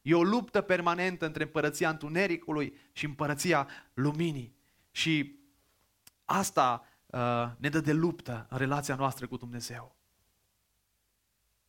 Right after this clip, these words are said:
Împărăția poate fi văzută în,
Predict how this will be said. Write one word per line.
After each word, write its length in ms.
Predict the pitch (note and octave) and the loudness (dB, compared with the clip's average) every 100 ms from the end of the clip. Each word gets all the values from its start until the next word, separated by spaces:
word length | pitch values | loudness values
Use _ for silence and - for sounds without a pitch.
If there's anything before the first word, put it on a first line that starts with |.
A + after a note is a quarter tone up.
| _ _ _ _ _ _ _ _ _ _ _ _ _ _ _ | _ _ _ _ _ _ _ _ _ _ _ _ _ _ _
Împărăția 580 | C3 B2 C3 B2+ - D#3+ | -10 -2 0 0 2 2
poate 240 | C#3 C#3 | 2 -2
fi 100 | B2+ | -4
văzută 400 | A#2+ A#2+ C3 B2 | -6 -6 -4 -4
în, 120 | A#2 | -6